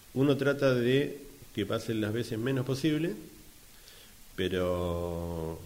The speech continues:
como para disfrutar, porque, o sea, lo mejor es poder tener la familia en la cancha, que vos puedas ir con, con el hijo, con la hija, con la tía, con la esposa, con, eh, pienso que, que aquel jugador que ha dejado de jugar, como vos dijiste, en la liga,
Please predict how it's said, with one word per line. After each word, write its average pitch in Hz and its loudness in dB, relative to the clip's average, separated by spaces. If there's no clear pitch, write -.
como 87 -4
para 90 -2
disfrutar, 107 -2
porque, 85 -6
o - -14
sea, 98 -6
lo 90 -4
mejor 101 -2
es 135 -2
poder 98 -2
tener 95 -2
la 87 -2
familia 90 -4
en 85 -4
la 85 -6
cancha, 82 -6
que - -6
vos 92 -4
puedas 92 -4
ir 95 -4
con, 87 -6
con 85 -8
el 90 -4
hijo, 113 0
con 95 -2
la 90 -2
hija, 104 -2
con 95 -2
la 85 -4
tía, 98 -4
con 85 -4
la 87 -4
esposa, 107 -2
con, 87 -4
eh, 85 -10
pienso 110 -2
que, 87 -2
que 95 -2
aquel 107 0
jugador 107 0
que 104 -2
ha 98 2
dejado 95 0
de 98 0
jugar, 110 -2
como 95 -2
vos 98 0
dijiste, 98 -6
en 95 0
la 98 0
liga, 107 0